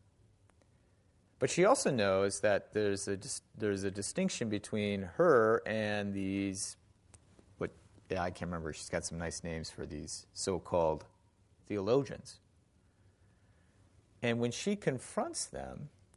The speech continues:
argues with them, she is not trying to be, be them, but she's actually telling them, "Wait a second, your job is to do this,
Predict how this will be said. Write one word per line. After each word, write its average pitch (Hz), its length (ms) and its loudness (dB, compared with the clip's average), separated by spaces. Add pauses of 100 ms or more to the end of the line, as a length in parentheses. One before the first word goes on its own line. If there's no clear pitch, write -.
(100)
argues 156 460 0
with - 140 -12
them, 82 260 -12 (240)
she - 300 -6
is 208 180 0
not 123 160 2
trying 117 280 -2
to 95 540 -4 (1000)
be, 110 200 -4 (240)
be 226 220 6
them, 85 380 -2 (520)
but 117 120 -4
she's 120 180 -4
actually 139 260 2
telling 180 380 -2
them, 92 320 -6 (420)
"Wait 233 60 -6
a - 20 -6
second, - 340 -6
your 117 140 -2
job 113 280 -2
is 110 100 -10
to 98 100 -6
do 101 140 -4
this, 156 480 -2